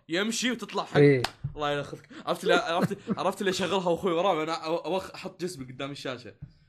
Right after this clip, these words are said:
Speaker 1: أيوة،
Speaker 2: قدم،
Speaker 1: راحت؟
Speaker 2: قدم.
Speaker 1: إيه، آه، راحت؟ أوكي، يلا أرجع أقعد. شكلها مر-، يعني، مرة غلط، أوكي؟ وتصميم الشخصيات غلط، يعني يجيب لك وا-، يعني،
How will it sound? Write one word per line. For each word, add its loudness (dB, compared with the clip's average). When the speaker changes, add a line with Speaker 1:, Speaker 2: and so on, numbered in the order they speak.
Speaker 1:
أيوة، 0
Speaker 2:
قدم، 12
Speaker 1:
راحت؟ 4
Speaker 2:
قدم. -4
Speaker 1:
إيه، 2
آه، 0
راحت؟ 0
أوكي، -8
يلا -8
أرجع -10
أقعد. -12
شكلها 2
مر-، 2
يعني، -2
مرة 2
غلط، 0
أوكي؟ -12
وتصميم -10
الشخصيات -6
غلط، -2
يعني -6
يجيب -8
لك -4
وا-، -2
يعني، -4